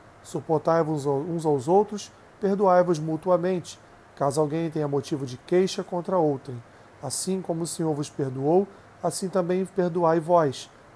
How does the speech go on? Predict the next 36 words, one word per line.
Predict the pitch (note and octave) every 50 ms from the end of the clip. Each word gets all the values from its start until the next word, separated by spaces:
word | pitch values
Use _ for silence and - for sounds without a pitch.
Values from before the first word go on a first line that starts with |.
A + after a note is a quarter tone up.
| -
Acima | - - - - E3 D#3 E3 D3+
de | C3+ D3
tudo | - E3+ E3+ D#3+ F#3 F3+
isto, | F#3 F3 - - - - - - - - - - - -
porém, | - C#3+ C#3+ D3+ E3 F3
esteja | F3 D#3 - - D#3+ D3+ C#3+ C3+
o | D3 E3 F#3+
amor, | F#3+ F3 E3+ E3 D#3 C3 - - - - - - -
que | - C#3+
é |
o | C3+ C3+
vínculo | A#2 B2 E3 F#3 F#3+ - G3 F#3 F3
da | F#3 F3
perfeição. | F3 G3+ F3+ E3+ - F#3+ F#3 - - D#3 C3+ A#2+ A#2 A2+ - - - - - - - - -
Seja | - - - D#3+ E3 E3 D3 E3
a | D3+
paz | - - D#3 D3+ D3
de | C#3 C#3+
Cristo | B2+ - E3 F3 E3+ D#3 - D3+
o | C#3+ C#3+
árbitro | D3 D3 C#3 D3 C#3+ - D3
em | C3+
vosso | B2+ C#3 C3+ - - -
coração, | - D#3+ F3 E3+ E3 - - E3 F3+ G3 G#3 - - - - - - - -
a | G3 G3
qual | G3 - G3+ G3
também | G3 G#3+ F#3 F#3+ G3 F3+
fostes | - F#3 F3 D#3+ F#3+ F3
chamados | - - E3+ D#3 D3+ D#3+ D#3+ D#3 D#3+ D3 D3+
em |
um | D#3+ E3
só | D#3 - - - -
corpo, | - - D#3+ D#3+ D#3 - - -
e | D#3+
sede | - - - D#3 D#3 C#3+
agradecidos. | D#3 C#3 D3 C#3+ D3 C#3+ D#3+ D3+ - - G3 G#3+ G#3+ D3 A#2+ - - -